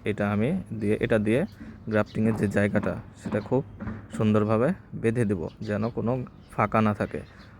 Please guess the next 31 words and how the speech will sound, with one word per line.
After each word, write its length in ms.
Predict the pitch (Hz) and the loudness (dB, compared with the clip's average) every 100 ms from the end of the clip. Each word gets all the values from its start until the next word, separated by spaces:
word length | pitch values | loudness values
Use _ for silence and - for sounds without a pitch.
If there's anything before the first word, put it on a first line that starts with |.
| - | -10
ফাঁকা 220 | 104 107 107 | -4 -2 0
থাকলে 200 | 107 110 117 | 2 2 2
গ্রাফটিং 280 | 104 - 107 107 | 0 0 -2 0
হওয়ার 180 | 107 - | -2 -2
সম্ভাবনা 360 | 104 104 107 117 - | -2 0 0 0 -2
খুব 100 | 107 - | -4 -2
কম 120 | 104 110 | 0 0
থাকবে। 240 | 101 117 180 - | -2 0 -2 -4
এখানে 240 | 110 104 104 - | -6 -4 -4 -4
খুব 100 | 107 110 | -4 0
ভালোভাবে 440 | 107 104 104 104 135 - - - - | 2 2 2 0 -2 -6 -20 -20 -8
প্রথমে 300 | - 104 113 113 | -2 2 4 6
মিলিয়ে 240 | 110 110 107 | 6 6 6
নিতে 160 | 107 107 | 4 0
হবে 120 | 107 101 | 0 -2
আপনাদেরকে, 420 | 101 101 101 113 131 107 | -2 -2 -2 -2 -4 -4
তারপরে 300 | 98 101 107 | -4 -2 -2
এইভাবে 300 | 104 110 110 170 202 - | -2 0 0 0 -2 0
গ্রাফটিং 340 | 101 - 107 107 107 | 0 0 -2 0 2
টেপ 160 | 113 107 | 0 0
অথবা 200 | 117 104 107 | -4 -6 -4
পলিথিন 320 | 98 104 104 101 | -4 -2 0 2
দিয়ে 120 | 120 185 - - - - - | 2 0 -6 -20 -20 -20 -2
পেঁচিয়ে 360 | 104 95 113 139 | -2 2 2 0
শক্ত 180 | 107 - 107 | -2 -4 -2
করে 140 | 104 147 - - 110 | 0 0 -2 -8 -2
বেঁধে 200 | 104 107 | 0 2
দিতে 160 | 101 - 98 | 0 0 -4
হবে। 140 | 55 - - - - | -8 -12 -20 -20 -6
আপনারা 220 | 123 120 113 | 2 4 6
দেখতে 180 | 107 | 4